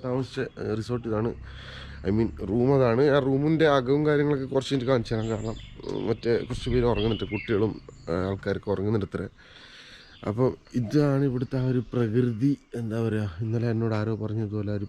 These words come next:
പ്രകൃതി രമണി. പ്രകൃതി രമണീൻ്റെ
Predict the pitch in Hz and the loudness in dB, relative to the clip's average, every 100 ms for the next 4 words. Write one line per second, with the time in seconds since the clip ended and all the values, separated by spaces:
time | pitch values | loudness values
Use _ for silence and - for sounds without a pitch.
0 | - 95 95 107 117 110 87 82 - _ | -4 -2 -2 0 2 2 0 -4 -8 _
1 | - - - - - - - - - 117 | -20 -20 -20 -20 -20 -20 -20 -8 0 2
2 | 120 123 143 147 139 139 143 135 143 131 | 2 4 4 4 4 4 4 4 2 2